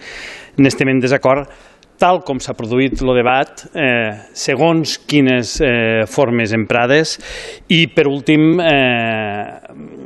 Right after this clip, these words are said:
estes interioritats en les negociacions polítiques que de vegades, quan, eh, surten i afloren a la superfície, no es fa, eh, de la manera que s'hauria d'haver fet i no s'explica de la manera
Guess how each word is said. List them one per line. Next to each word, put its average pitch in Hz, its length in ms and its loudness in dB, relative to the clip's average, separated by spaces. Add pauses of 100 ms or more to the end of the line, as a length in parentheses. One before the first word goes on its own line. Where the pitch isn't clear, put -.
(120)
estes 156 360 2
interioritats 147 720 2
en 160 100 0
les 147 120 0
negociacions 131 580 -4
polítiques 135 580 0
que - 160 -4
de 123 100 0
vegades, 127 500 0
quan, 120 500 0
eh, 110 480 0
surten 123 640 2
i 123 80 0
afloren 120 380 0
a 120 100 2
la - 20 0
superfície, 131 720 -4 (460)
no 143 220 4
es 139 140 -2
fa, 135 220 0 (320)
eh, 120 380 0
de 127 120 0
la 120 120 0
manera 123 360 0 (200)
que 123 180 0
s'hauria 117 960 0
d'haver 117 300 -2
fet 131 360 -2 (420)
i 156 140 2
no 160 140 2
s'explica 156 720 -2
de 156 100 -2
la 139 120 2
manera 123 360 0